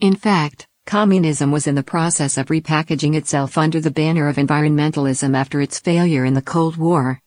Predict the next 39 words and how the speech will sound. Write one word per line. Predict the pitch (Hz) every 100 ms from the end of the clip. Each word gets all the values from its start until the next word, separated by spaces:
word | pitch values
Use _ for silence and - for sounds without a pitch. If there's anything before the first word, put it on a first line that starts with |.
| _
with | 160 160
the | 170
intent | 156 175 175
to | 156 -
introduce | 156 170 156 165 -
global | 151 151 151
communism | 147 165 175 170 135 131 143
under | 131 147 -
any | 165 170
other | 151 151
name. | 143 127 123 135 _ _ _ _ _ _
The | - 202
third | 202 214 233
phase | - 147 143
began | 151 147 143 139
on | 135
the | 143 160
eve | 180
of | 147
the | 143 -
end | 151
of | 139
the | 143
Cold | - 165 151 151
War. | 135 123 - _ _ _
In | 214 196
nineteen | 202 233 247 208
eighty-eight, | 175 160 143 127 - - _ -
the |
United | 175 160 170 214 170
Nations | 156 180 - 143 135
set | - 165
up | 165
the | 143 143
Intergovernmental | 165 156 160 156 156 147 151 143
Panel | - 156 151 135
on | 139 143
Climate | - 151 156 -
Change, | 156 139 131 123